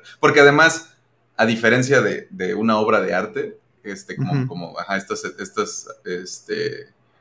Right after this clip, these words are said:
Speaker 1: cosas, creo que un juego está hecho por tanta gente que, que más bien este concepto del autor,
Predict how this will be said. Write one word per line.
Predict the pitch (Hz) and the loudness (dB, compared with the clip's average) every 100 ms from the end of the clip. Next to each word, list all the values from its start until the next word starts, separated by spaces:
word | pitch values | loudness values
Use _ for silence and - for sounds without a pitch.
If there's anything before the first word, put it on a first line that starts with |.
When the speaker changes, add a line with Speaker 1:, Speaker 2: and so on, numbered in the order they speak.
| _ - | _ -6
Speaker 1:
cosas, | 104 104 113 143 - | -6 -2 -4 -4 -6
creo | 123 120 | -4 0
que | |
un | 135 | 0
juego | 131 139 131 | 4 4 6
está | 127 120 | 4 4
hecho | 120 135 | 4 0
por | 110 104 | 0 2
tanta | 123 127 131 | 2 4 2
gente | 123 120 113 131 131 | 2 2 0 -2 -4
que, | 101 87 | -6 -8
que | - | -6
más | 95 104 101 | -2 -2 0
bien | 107 | -2
este | 110 113 107 | -2 -4 -4
concepto | 92 98 101 113 | -4 -2 -2 0
del | 98 90 | 0 0
autor, | 90 - 104 101 104 - | -2 -2 0 0 0 -6